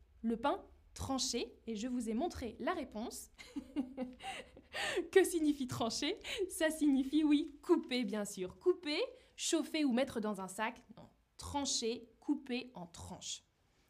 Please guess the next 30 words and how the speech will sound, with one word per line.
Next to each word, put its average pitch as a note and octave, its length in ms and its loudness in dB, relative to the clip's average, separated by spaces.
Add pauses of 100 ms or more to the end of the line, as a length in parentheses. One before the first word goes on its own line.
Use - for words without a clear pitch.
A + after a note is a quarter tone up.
(200)
On B3 100 2
peut B3 80 -2
trancher G3+ 320 -4
le F#3 80 -4
pain, A3+ 400 -2 (580)
pas G#3 120 0
les F#3 100 -2
baguettes F#3 380 -12
en D#3+ 40 -14
général, E3 440 -16
hein, G3 100 -12 (220)
le F3+ 40 -18
pain G#3 200 -8
tranché. - 340 -12 (1000)
Super, B3+ 300 -2 (220)
que C4 60 -4
des A3+ 120 0
bonnes A3+ 160 0
réponses. G#3+ 360 -10 (200)
Bravo, A3 320 -4
bravo. G#3+ 400 -6 (320)
Oh, G4+ 180 8
excusez-moi, D4 420 0
j'ai - 260 -4
une C4 160 2
autre D#4+ 200 -2 (160)
cliente. - 300 0 (760)
Oui, F#4 240 8
madame, D#4+ 340 6
bonjour. E4+ 400 2